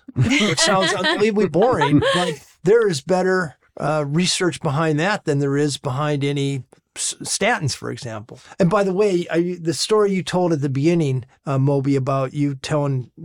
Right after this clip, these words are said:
Speaker 1: the Norman Lear crowd that why not eat a whole food plant-based diet? A meta-analysis last year, huge. They followed about a half a million people for twenty years and found that people who just got about eighty percent to a whole food plant-based diet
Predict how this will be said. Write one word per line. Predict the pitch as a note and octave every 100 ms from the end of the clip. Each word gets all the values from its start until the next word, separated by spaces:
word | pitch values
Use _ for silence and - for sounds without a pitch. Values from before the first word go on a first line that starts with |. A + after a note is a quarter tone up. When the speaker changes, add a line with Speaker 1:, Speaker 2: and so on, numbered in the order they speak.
| E3+
Speaker 1:
the | E3 D#3 D3 C3+
Norman | D3 C#3 C3
Lear | E3 G3+
crowd | - C#3+ C3 C3+
that | C3+ C3
why | D3
not | F3 E3+
eat | D#3+
a |
whole | C#3+ D#3+ D3
food | E3+ C#3+
plant-based | D3+ C3+ D3 -
diet? | D3+ D#3+ D#3+ - _ - - -
A |
meta-analysis | F#3+ G3 A#3+ G#3 G3+ G3+ - -
last | C#3+ D#3 G#3+ - -
year, | F3+ C#3+ G#2 - -
huge. | - - C4+ D4 C#4+ F3
They | E3
followed | F3+ G#3 G3+ G#3 C#3+ - - - -
about | E3 G3+ G3+ G3 - -
a | -
half | C3+ A3 A3+ G#3+
a |
million | F#3+ F#3 G#3 G3+ F#3+
people | - G#3+ F3 E3+
for | -
twenty | E3+ F#3 F3+
years | F3+ G3+ F#3+ C#3+
and | D#3
found | D3 F3+ F3+
that | D#3+ -
people | - G#3+ G#3 F#3 - - -
who | G#3+ F#3
just | - C#4
got | - A#3+ G#3+ F#3+
about | D#3+ G#3 G3+ -
eighty | G#3 A#3+
percent | A3 F#3+ - - G#3+ F#3
to | - F3+
a | D#3+
whole | D#3 F3
food | - F#3+ E3+
plant-based | E3 F3 D3 E3+ D3+
diet | - E3 E3+ D#3